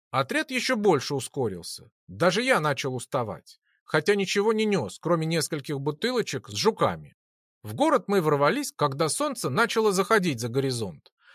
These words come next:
а в джунглях стали раздаваться первые крики ночных хищников. «Первый раз такие малые потери», радовался наемник, когда мы лежали на земле после пробежки.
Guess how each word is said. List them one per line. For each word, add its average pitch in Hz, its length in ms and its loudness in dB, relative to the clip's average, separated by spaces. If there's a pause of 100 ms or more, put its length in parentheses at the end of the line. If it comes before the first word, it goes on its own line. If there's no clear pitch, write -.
(260)
а 127 160 4
в 110 60 -6
джунглях 156 600 0
стали 165 300 2
раздаваться 131 800 0
первые 147 480 0
крики 226 400 -4
ночных 151 500 -4
хищников. - 760 -8 (420)
«Первый 240 360 0
раз 233 300 6
такие 156 340 -2
малые 208 320 2
потери», 127 640 -2 (240)
радовался 131 540 0
наемник, 131 600 -4 (220)
когда 156 320 0
мы 240 160 0
лежали 175 420 2
на 143 140 -2
земле 175 320 -2
после 180 340 -2
пробежки. 127 680 -2